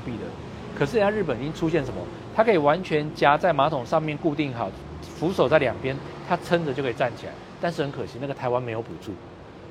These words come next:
所以很多长辈他只能够装政府有补助，但他用不到的，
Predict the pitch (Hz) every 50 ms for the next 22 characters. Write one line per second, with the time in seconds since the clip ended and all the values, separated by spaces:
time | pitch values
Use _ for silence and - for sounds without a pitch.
0 | - - - - - - 226 233 214 165 - - 143 131 135 147 180 202 190 -
1 | 143 117 117 139 175 165 165 175 175 - - 131 110 120 139 180 180 160 - -
2 | 175 160 165 170 165 202 170 135 - 120 120 147 156 143 - 110 110 135 156 147
3 | 156 151 151 165 170 185 165 135 123 127 - - 143 113 98 90